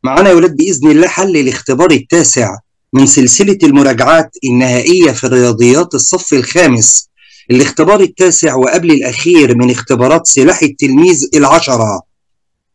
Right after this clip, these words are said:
يلا مع بعض نروح لأول سؤال. بيقول لي: "اختر الإجابة الصحيحة من بين الإجابات." تعرف تجيب لي الصورة المكافئة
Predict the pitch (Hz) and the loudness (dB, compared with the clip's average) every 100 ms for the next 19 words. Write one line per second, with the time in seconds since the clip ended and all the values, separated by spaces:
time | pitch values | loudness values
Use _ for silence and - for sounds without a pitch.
0 | _ 240 220 175 156 190 175 147 139 180 | _ 0 2 2 2 2 2 0 0 -2
1 | - 127 160 147 117 - 135 131 107 92 | -4 -2 0 0 -2 -6 -4 -4 -4 -8
2 | _ _ _ _ _ _ - 147 160 370 | _ _ _ _ _ _ 0 0 4 4
3 | 160 131 117 113 _ - - 208 - 165 | 4 2 -2 -4 _ -20 -2 -2 0 -2
4 | 135 131 123 127 175 196 160 - 139 151 | -2 -2 -2 -2 0 0 0 -2 -2 -4
5 | - 135 123 120 131 143 123 127 135 113 | -2 -2 -2 -2 0 0 -2 -4 -4 -2
6 | 127 127 - - _ - _ - 202 185 | -2 -4 -8 -20 _ -20 _ 0 2 4
7 | 143 117 - 131 196 180 156 143 131 120 | 2 -2 -6 -2 0 2 2 2 2 0
8 | 107 - _ - 123 - 233 240 190 143 | -2 -8 _ -4 -2 0 2 2 2 2
9 | 135 135 175 - 131 110 | -2 -2 -4 -4 -2 -2